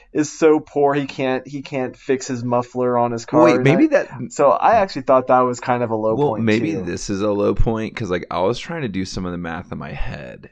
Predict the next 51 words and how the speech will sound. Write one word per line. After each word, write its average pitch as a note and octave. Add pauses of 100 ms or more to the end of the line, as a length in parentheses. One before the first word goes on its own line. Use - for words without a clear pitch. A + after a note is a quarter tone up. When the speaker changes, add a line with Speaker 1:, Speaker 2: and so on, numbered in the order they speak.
Speaker 2:
and F#2+
I F#2+
was F#2+
like, F2+ (840)
"He's C3+
a D#3
teacher. F2+ (360)
I G2
guess F2+
they A#2
have B2+
a A#2
mortgage. F2+
It F2+
doesn't G2+
seem F#2
like F#2+
a F#2+
kid G2
goes F2+
to -
private F#2
school, F#2+
but D#2
maybe E2+
there's G2
medical E2+
costs F2
associated E2
with E2 (320)
the D2+
son." C3 (420)
Speaker 1:
Could D#3
be. A2+
Speaker 2:
But, G#2+
and G#2+
I, A2+
I A2+
guess A2+
they're D3+
having C#3
another F#2
kid, G#2+
so -
they G2+
wanna F2
save. F#2+
But F2
I F2
was F2
like, E2+